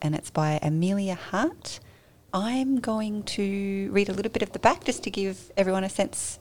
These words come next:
of what this is about. So it's set in three timelines. The first is Kate in twenty nineteen. Kate flees London, abandoning everything for Cumbria and Wayward Cottage, inherited from her great aunt. There, a secret lurks in the bones of the house, hidden ever since the witch hunts of the seventeenth century.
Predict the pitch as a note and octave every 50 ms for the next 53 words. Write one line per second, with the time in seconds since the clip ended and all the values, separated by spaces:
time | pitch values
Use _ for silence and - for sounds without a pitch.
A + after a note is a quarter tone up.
0 | - - - G3 - F#3+ F3+ - - G3 G3 - F#3+ - F3+ - A#3 C#4+ E4 -
1 | - - - - - - - - - - - - F3 - - F#3+ - - F3 -
2 | - - - A#3+ A#3+ A#3+ A#3+ A#3+ A#3+ - - - F#3+ F#3 F#3+ F#3 E3+ E3 D#3+ -
3 | - - - - - - - - - - B3+ C#4 D4+ - - - - F3+ - -
4 | - - F4 - - - - - - F3 E3+ - - - G3 G3 F#3+ F3+ F3 F3+
5 | F3 - - E3+ F3 D#3 C#3+ - - - - - - - - - - - - -
6 | - D4+ - - - - C4+ C#4 C4+ C4 B3 A3+ A3 A3 G#3+ F#3+ E3+ D#3 - -
7 | E3+ - F#3+ G3+ A3 A3 A3+ A3 A3 G#3+ - F#3 F3+ - G3 F#3+ - G3 F#3 F#3+
8 | F#3 - - - - - G#3 G#3 G3+ G#3 G#3 G3+ G3+ F#3 - D#3+ D3+ D#3 D#3 E3+
9 | F#3 F#3+ F3+ E3+ E3+ - - - - D3+ D#3 C#3+ - - - - - - D#3+ D#3
10 | E3+ F3 F3+ F3+ - G3 - - F#3 E3 G#3 - - D#3+ E3 E3 - - D#3 D#3
11 | D3+ - - - - - - - - - - - - - - G3+ G#3 A#3 B3+ C4+
12 | B3+ A3+ - - - A#3 A3+ - A3 - G3+ G3+ F#3+ - - - F#3 F#3+ F3+ -
13 | F3 F3+ F#3+ G3 G3 F#3+ F#3+ F#3 E3+ F3 F3 - E3+ D3+ D3+ E3+ - - - -
14 | - B3 A#3 A#3 A3 G3+ G3+ - - F3+ F3+ F#3+ - - F3+ - - - D3 E3
15 | F#3+ F#3 - - - F3 F3+ - - - - - - E3 - - D#3 E3+ F3 E3+
16 | - - D#3 D3 - - - C3+ - - - - - G3+ F#3